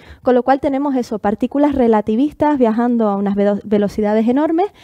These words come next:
que lo que van a hacer es chocar entre ellas y a veces chocar con otros fotones de luz que puedan estar pululando por ahí.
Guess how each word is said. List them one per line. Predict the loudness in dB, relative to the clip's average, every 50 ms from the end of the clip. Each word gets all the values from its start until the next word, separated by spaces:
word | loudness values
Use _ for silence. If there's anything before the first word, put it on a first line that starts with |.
| -20 -20 -20 -20 _ _
que | 2 4
lo | 4 4
que | 4 4
van | 2 2 2 -2
a |
hacer | -2 0 2 2 4 4
es | 4 2 0 -2 -10 _ _ _ _ _ _ _
chocar | -2 -2 0 2 2 2 2 2 0 -4 -12 _ _ _ _
entre | -4 -4 -4 -2 -4 -2 0 0
ellas | 0 0 0 0 -2 -4 -8 -16 _ _ _ _ _ _ _ _ _ _ _
y | 0 2
a | 2 2
veces | 2 2 0 -2
chocar | -2 -4 -2 2 4 2 2 2 -2 _ _ _ _ _
con | 0 2 2
otros | 2 2 2 2 0 0 -2 -6 -12 _ _ _ _ _ -20 -20
fotones | -8 -4 -4 0 2 2 2 2 4 4
de | 4 2
luz | 2 2 -2 -2
que | -2 -4 0
puedan | 2 2 2 4 2
estar | 2 2 2 0 0
pululando | 0 _ _ -2 0 2 4 4 4 2 2 0 0 -2
por | -2 -2 -2
ahí. | -2 -2 -4 -4